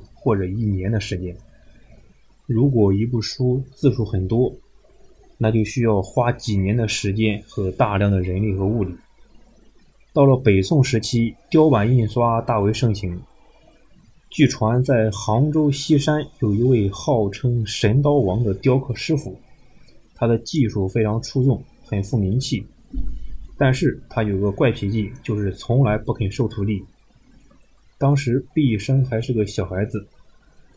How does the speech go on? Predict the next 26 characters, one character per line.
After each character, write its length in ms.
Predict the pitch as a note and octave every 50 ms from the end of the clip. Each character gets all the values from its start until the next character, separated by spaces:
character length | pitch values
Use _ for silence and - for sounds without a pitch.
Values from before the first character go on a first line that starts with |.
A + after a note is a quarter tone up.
| _ _ -
他 240 | - C#3 C#3 C#3
听 360 | C#3 C#3+ - - E3 E3 D#3+ D#3
到 240 | D3+ C#3 B2+ A2+
神 300 | A2 - - - A#2+ C3
刀 160 | C#3+ C#3+ C3+ C3
王 220 | B2 A2 A2 B2
的 120 | C3 B2
故 220 | A2+ - - D3 C3+
事 140 | C3 C#3+ C#3
后， 280 | D3+ D3+ G#2+ - - - _ _ _ _ _ _ - - - _ _ _
就 240 | - D3 C3+ B2+ B2
慕 220 | B2+ D3 D3+ C#3 A#2+
名 240 | G#2+ G#2 A2 B2 B2+
前 280 | - - - A2+ A#2+ B2+
往 160 | G#2+ F#2+ F#2
拜 220 | - B2+ A2+ G2+
师。 300 | G2 - - C3 B2 B2+ - - - - _ - _ _ - - - - _ _ _ _ _ _ _ _
神 280 | - - A2+ B2 C#3
刀 180 | C#3 C#3 C3+ B2+
王 340 | A2 G#2+ A2 A#2+ B2+ C3 -
看 200 | - D3+ B2 A2+
他 120 | A#2+ A2+
小 200 | A2 - A#2+ B2+
小 140 | C3+ A2+ G2+
年 260 | G2 F#2 F#2+ G#2+ A#2+
纪， 280 | B2 C3+ A2+ G2 F#2